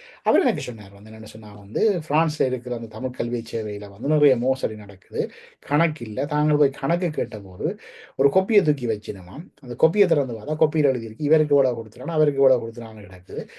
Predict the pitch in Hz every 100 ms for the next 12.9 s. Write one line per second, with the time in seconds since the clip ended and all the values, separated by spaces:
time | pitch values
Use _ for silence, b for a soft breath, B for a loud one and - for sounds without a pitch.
0 | B B 180 196 226 170 147 131 113 101
1 | 92 - 220 302 B B B 143 143 143
2 | 139 156 156 156 135 127 170 170 151 131
3 | 123 117 - 165 185 170 175 156 139 131
4 | 123 113 110 107 104 101 95 - - -
5 | - _ 147 151 139 226 220 165 147 131
6 | 113 107 101 101 165 311 _ _ - 143
7 | 143 123 110 180 170 151 151 113 85 -
8 | _ B B B B B 160 247 285 160
9 | - 120 233 - B B - - 233 320
10 | 302 262 208 170 139 131 120 92 - _
11 | _ _ - 147 143 135 131 180 208 208
12 | 190 175 170 160 156 147 143 143 151